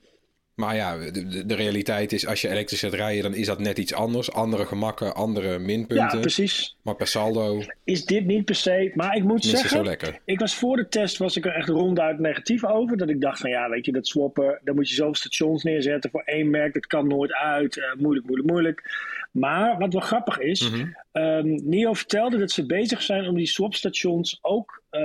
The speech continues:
Speaker 2: load balancing voor het net te laten doen. Dus dan zetten ze een station neer waar
Speaker 1: Ja.
Speaker 2: vijf, zes, zeven accu's in zitten. En op het moment dat er dan te weinig stroom is in de buurt, leveren die accu's aan het net in de buurt.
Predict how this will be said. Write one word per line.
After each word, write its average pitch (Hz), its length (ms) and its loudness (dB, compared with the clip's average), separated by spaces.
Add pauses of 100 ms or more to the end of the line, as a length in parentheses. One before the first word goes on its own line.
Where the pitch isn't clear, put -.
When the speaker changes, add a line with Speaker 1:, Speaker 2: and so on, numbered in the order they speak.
(120)
Speaker 2:
load 180 400 2
balancing 160 580 0
voor 151 140 0
het 135 100 -4
net 190 360 0
te - 80 -2
laten 110 320 -2
doen. 113 260 0 (360)
Dus 147 120 0
dan 160 100 2
zetten 165 240 0
ze 143 80 0
een 156 80 2
station 262 440 0
neer 156 360 0
waar 156 260 2
Speaker 1:
Ja. 113 200 -2
Speaker 2:
vijf, 170 220 2
zes, - 240 -2
zeven 160 280 0
accu's 202 360 -2
in 151 220 0
zitten. 135 420 -2 (580)
En 175 400 0
op 185 60 0
het 170 80 0
moment 180 280 2
dat 160 140 0
er 165 60 2
dan 156 300 0
te 175 160 2
weinig 180 520 0
stroom 214 440 2
is 165 100 2
in 151 80 2
de 143 100 2
buurt, 139 360 2
leveren 160 500 2
die 151 160 2
accu's 165 400 0
aan 147 180 -2
het 120 100 -2
net 151 300 2
in 214 140 2
de 214 100 2
buurt. 240 440 -2